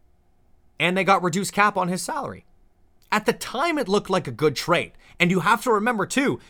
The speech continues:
the year that Toronto traded Nazem Kadri, he was a third-line player because of Auston Matthews and John Tavares. He didn't score thirty goals that year.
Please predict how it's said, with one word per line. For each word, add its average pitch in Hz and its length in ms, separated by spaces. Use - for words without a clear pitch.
the 170 100
year 170 280
that 262 140
Toronto 190 420
traded 180 360
Nazem 160 280
Kadri, 139 400
he 269 160
was 220 160
a 190 40
third-line 190 680
player 190 420
because 196 260
of 170 60
Auston 175 340
Matthews 170 380
and 139 100
John 165 180
Tavares. 139 360
He - 120
didn't 349 200
score 226 340
thirty 190 360
goals 170 340
that 120 180
year. 95 220